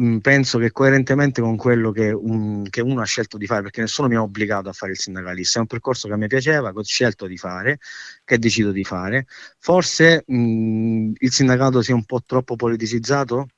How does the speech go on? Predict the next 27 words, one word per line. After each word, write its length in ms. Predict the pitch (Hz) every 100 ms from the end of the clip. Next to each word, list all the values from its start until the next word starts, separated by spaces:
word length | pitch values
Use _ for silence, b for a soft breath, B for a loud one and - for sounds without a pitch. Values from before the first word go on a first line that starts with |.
| _ _ _ -
La 120 | 110
butto 320 | 110 104 110
lì, 260 | 107 101 - _
punto 280 | - 104 110
di 120 | 104
domanda. 460 | 98 92 90 90 92 B
Secondo 360 | - 151 147 139
me 120 | 113
sì. 200 | 90 82 - B B B
Quindi, 320 | 135 110 104
per 180 | - 131
tornare 360 | 147 156 135
coerentemente 720 | 113 113 113 104 113 117 104
a 60 | 104
quelli 240 | - 139
che 80 | 110
sono 220 | 110 120
i 40 | 107
valori 300 | 107 113 101
del 120 | 98
sindacato, 500 | - 123 135 139 113
bisogna 240 | 110 113
tornare 300 | 107 117 123
in 60 | 110
mezzo 240 | 113 107 104
alla 180 | 101
gente, 480 | 101 127 131 123 131